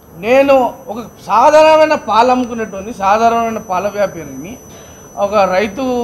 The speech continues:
ఒక రైతుని నన్ను తీసుకుపోయి ఆ రాజకీయాలలో తీసుకుపోయి ఇన్వాల్వ్ చేస్తా, అది ఇది, ఆ ఎమ్మెల్యే టికెట్ చేస్తా, అది చేస్తా, ఇది చేస్తా, రారని చెప్పేసి ఎట్లా ఒత్తిడి తెస్తున్నారు అంటే అన్న, విపరీతంగా ఒత్తిడి తెచ్చింది నా మీద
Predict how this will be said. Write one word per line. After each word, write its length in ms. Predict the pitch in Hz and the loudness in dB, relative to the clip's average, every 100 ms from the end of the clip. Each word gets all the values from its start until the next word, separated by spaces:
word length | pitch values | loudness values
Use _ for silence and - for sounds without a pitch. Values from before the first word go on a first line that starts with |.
| 233 220 214 202 202 190 175 175 | -4 -4 -6 -8 -8 -10 -8 -6
ఒక 140 | 185 | -4
రైతుని 640 | 175 202 240 220 160 208 - - - - _ 151 | 0 0 -2 -6 -8 -12 -14 -20 -20 -20 _ -18
నన్ను 280 | 151 214 330 | -6 -4 -2
తీసుకుపోయి 960 | 277 269 - 262 254 233 233 262 262 247 | -2 -4 -6 -8 -4 -4 -4 -6 -6 -4
ఆ 120 | 220 214 202 196 190 185 180 | -2 -2 -2 -2 -2 -4 -4
రాజకీయాలలో 720 | 170 196 214 208 214 208 196 | -2 -4 -4 -8 -8 -6 -10
తీసుకుపోయి 920 | 185 180 180 165 180 180 175 185 190 208 - - 170 | -14 -18 -20 -16 -14 -12 -12 -14 -16 -20 -20 -20 -14
ఇన్వాల్వ్ 360 | 202 214 214 | 0 0 0
చేస్తా, 260 | 196 196 190 180 180 180 170 175 | -6 -8 -6 -6 -6 -6 -8 -10
అది 120 | 175 | -10
ఇది, 480 | 190 180 185 175 170 - - - | -12 -16 -12 -12 -14 -18 -20 -12
ఆ 40 | |
ఎమ్మెల్యే 380 | 165 196 208 208 | -10 -8 -8 -8
టికెట్ 280 | 196 190 185 | -10 -16 -14
చేస్తా, 300 | 175 - 175 | -14 -8 -4
అది 340 | 175 180 180 | -2 -4 -6
చేస్తా, 220 | 190 - | -14 -12
ఇది 180 | 185 170 | -12 -12
చేస్తా, 200 | 175 180 | -14 -12
రారని 400 | 170 180 190 175 | -4 -2 -2 -4
చెప్పేసి 240 | 165 208 - - - - - - | -12 -16 -20 -20 -20 -20 -20 -16
ఎట్లా 240 | 175 254 285 | -14 4 4
ఒత్తిడి 280 | - 311 | 4 -4
తెస్తున్నారు 360 | 277 269 262 233 | -6 -6 -4 -4
అంటే 120 | 208 | -4
అన్న, 180 | 202 262 | -4 -4
విపరీతంగా 600 | 190 180 233 277 285 294 | -6 -8 -8 -6 -6 -4
ఒత్తిడి 240 | 220 269 | -6 -8
తెచ్చింది 320 | 277 247 214 170 | -10 -10 -10 -12
నా 40 | |
మీద 220 | 135 - | -12 -18